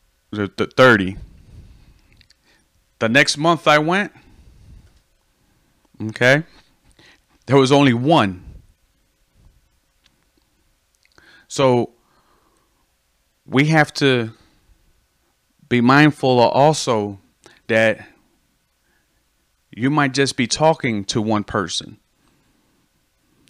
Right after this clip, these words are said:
out of a hundred, out of two hundred. And that's what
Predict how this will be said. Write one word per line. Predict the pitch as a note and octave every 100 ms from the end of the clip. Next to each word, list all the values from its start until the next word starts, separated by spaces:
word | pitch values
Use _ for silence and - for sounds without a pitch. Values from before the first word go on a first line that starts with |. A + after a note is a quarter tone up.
| _ - _ _ -
out | A2+
of | G#2 G#2
a | G#2+
hundred, | G#2 F#2+ C#2+ - _ - - _ _ _ _ _ _
out | G#2
of | G2+ -
two | C3 A2+
hundred. | A2 F#2 E2+ - _ _ _ _ _ _ _ _ _ _ _ _ _ _ _ _ _ _ _ _ _ _ _ - - - _ _
And | G#2+ G#2+ F#2+ - - - - _ -
that's | A#2+ - C3+
what | B2 A2+ -